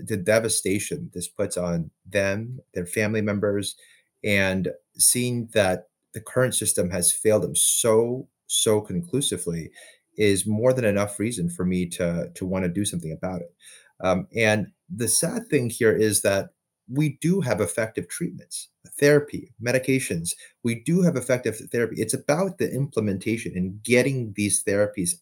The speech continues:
out, uh, to the patients where we really have, uh, messed up. And so, and when I say we, I mean us as the mental health community. And so, uh, there's just so much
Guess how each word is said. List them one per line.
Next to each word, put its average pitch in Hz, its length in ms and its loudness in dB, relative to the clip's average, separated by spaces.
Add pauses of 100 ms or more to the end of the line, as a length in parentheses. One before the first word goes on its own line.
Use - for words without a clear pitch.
(180)
out, - 340 -2 (380)
uh, 92 220 2 (200)
to 92 400 0
the 98 80 -2
patients 101 600 0
where 95 240 2
we 95 280 0
really 101 420 0
have, 92 340 0
uh, 85 220 2 (120)
messed 87 300 0
up. - 220 -4 (420)
And 98 180 0
so, 104 240 2
and 104 300 2
when 104 160 4
I 101 60 4
say 101 160 2
we, 107 260 2
I 92 80 6
mean 90 380 2
us 104 320 2
as 87 420 0 (220)
the 92 80 -4
mental 95 280 -2
health 87 300 -4 (340)
community. 107 520 -4 (420)
And 101 240 2
so, 98 560 4
uh, 104 200 0 (180)
there's 123 200 4
just - 320 -2
so 143 160 6
much 143 460 -2